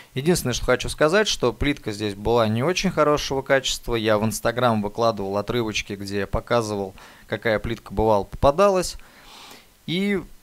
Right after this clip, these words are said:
проблемы с обработкой, конечно же, присутствовали. Но, тем не менее, из того материала, который у нас был в работе, мы смогли сделать, на мой взгляд, максимально качественно,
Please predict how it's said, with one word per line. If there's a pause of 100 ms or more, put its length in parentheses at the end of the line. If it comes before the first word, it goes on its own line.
проблемы
с
обработкой,
конечно
же,
присутствовали.
Но,
тем
не
менее, (420)
из
того
материала,
который
у
нас
был
в
работе,
мы
смогли
сделать,
на
мой
взгляд,
максимально
качественно,